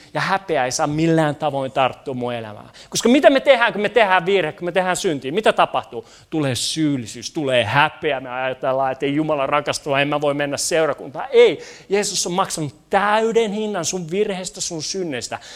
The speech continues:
Ja sun ei tarvitse kantaa syyllisyyttä, sun ei kan-, tarvitse kantaa häpeää. Mulla on nolla to-, toleranssi mun elämässä molempia asioiden kanssa. Joten kun mä teen virheen,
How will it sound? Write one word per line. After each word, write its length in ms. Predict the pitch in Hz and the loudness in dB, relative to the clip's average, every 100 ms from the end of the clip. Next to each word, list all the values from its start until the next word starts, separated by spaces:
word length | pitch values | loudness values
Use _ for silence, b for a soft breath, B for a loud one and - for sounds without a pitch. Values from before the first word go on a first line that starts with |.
| B B | B B
Ja 60 | |
sun 340 | - - 247 196 | -2 -2 -4 -6
ei 100 | 165 | -6
tarvitse 400 | 190 160 135 - | -6 -4 -6 -4
kantaa 300 | 156 127 113 | -6 -4 -6
syyllisyyttä, 640 | - 160 127 110 110 - | -2 -2 -4 -8 -14 -8
sun 240 | - 202 208 | -4 -2 -2
ei 80 | |
kan-, 280 | 208 196 190 | -2 -2 -2
tarvitse 380 | 196 190 165 - | -2 -2 -2 -2
kantaa 440 | 160 147 147 131 - | -2 -2 -4 -8 -10
häpeää. 560 | - 180 - - 117 - B B | -2 0 0 -4 -10 -10 B B
Mulla 140 | 220 | 4
on 240 | 202 196 214 | 6 6 8
nolla 320 | 247 233 190 | 8 8 4
to-, 420 | - 190 180 160 - | 2 2 2 -2 2
toleranssi 640 | 202 180 139 135 123 147 | 4 6 4 2 -4 -2
mun 180 | 170 180 | 0 4
elämässä 400 | 175 143 120 151 | 4 2 -2 -2
molempia 600 | 165 214 202 214 190 175 | 4 4 4 2 4 6
asioiden 400 | 165 156 139 131 | 4 0 -4 -4
kanssa. 240 | 131 117 | -6 0
Joten 180 | 208 240 | 2 4
kun 100 | 208 | 4
mä 140 | 233 254 269 - | 4 4 2 6
teen 220 | 254 214 | 6 6
virheen, 460 | 277 262 156 131 | 2 2 2 2